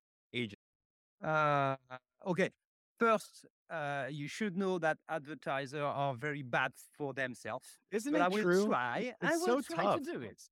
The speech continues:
Speaker 1: It is
Speaker 2: <laughs>
Speaker 1: so tough. Like, sometimes our own agency brand struggles when we're so focused on so many other brands. I get you.
Speaker 2: I-,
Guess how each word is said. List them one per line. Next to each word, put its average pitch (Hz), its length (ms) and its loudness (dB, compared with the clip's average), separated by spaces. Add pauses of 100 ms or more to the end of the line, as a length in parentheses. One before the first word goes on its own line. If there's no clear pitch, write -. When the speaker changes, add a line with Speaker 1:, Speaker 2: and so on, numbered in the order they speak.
(180)
Speaker 1:
It 175 120 4
is 226 140 6
Speaker 2:
<laughs> - 120 -4
Speaker 1:
so 196 60 4
tough. 190 260 2
Like, 160 140 2
sometimes 190 360 0
our 160 160 0
own 160 140 0
agency 147 420 -4
brand 117 600 -4 (300)
struggles 104 720 -2 (180)
when 120 180 -6
we're 120 120 -2
so 123 220 -2
focused 117 400 -4
on 110 140 -2
so 117 120 -4
many 107 180 -4
other 104 180 -4
brands. 87 400 -12
I 107 100 -4
get 110 220 -8
you. - 120 -14
Speaker 2:
I-, 185 60 -8